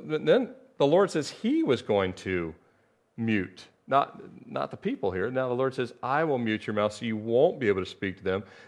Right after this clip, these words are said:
They, in other words, they don't even deserve to hear this at this point. God says, "I'm, I'm the one who's gonna mute. But when I speak with you, I will open your mouth." And we see something here that, um,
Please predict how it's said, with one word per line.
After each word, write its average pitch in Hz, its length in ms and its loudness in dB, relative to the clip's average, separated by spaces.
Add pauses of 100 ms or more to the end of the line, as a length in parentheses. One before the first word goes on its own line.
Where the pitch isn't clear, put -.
They, 113 200 4 (120)
in 123 80 0
other 131 120 4
words, 117 220 2
they 120 140 6
don't 139 160 4
even 120 200 0
deserve 110 440 0
to 104 60 -2
hear 185 380 2
this 95 520 -2 (100)
at 101 160 -4
this 107 160 -2
point. 117 380 -4
God 110 200 2
says, 107 200 -6
"I'm, 117 180 2 (320)
I'm 127 220 0
the 117 60 2
one 110 140 4
who's 104 80 -4
gonna 98 140 -6
mute. 123 180 -4
But 165 240 8
when 277 440 8
I 151 220 4
speak 113 300 -2
with 113 160 -6
you, 117 200 -2
I 131 180 4
will 151 140 8
open 208 240 4
your 110 100 0
mouth." 82 260 -6 (1000)
And 147 120 2
we 147 380 4
see 202 300 0
something 131 500 4
here 113 320 2
that, 117 400 -2
um, 107 460 -2